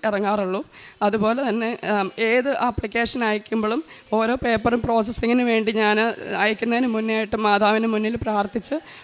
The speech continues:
ഉടമ്പടി തൈലം ആ പേപ്പറിലും ആ അയക്കുന്ന ലാപ്ടോപ്പിലും പുരട്ടിയിട്ടായിരുന്നു ഞാൻ, ആ,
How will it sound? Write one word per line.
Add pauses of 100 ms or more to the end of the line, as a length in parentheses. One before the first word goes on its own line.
(100)
ഉടമ്പടി
തൈലം
ആ
പേപ്പറിലും
ആ (240)
അയക്കുന്ന (160)
ലാപ്ടോപ്പിലും
പുരട്ടിയിട്ടായിരുന്നു
ഞാൻ,
ആ,